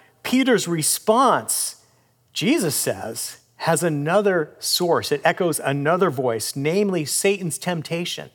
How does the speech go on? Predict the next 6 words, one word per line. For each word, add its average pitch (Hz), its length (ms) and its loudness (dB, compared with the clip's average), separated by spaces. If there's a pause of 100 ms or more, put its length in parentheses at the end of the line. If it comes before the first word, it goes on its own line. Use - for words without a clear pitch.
(640)
Do - 100 -8
you 147 40 0
remember 185 340 2
in 170 160 -2
the 165 80 2
wilderness, 151 800 0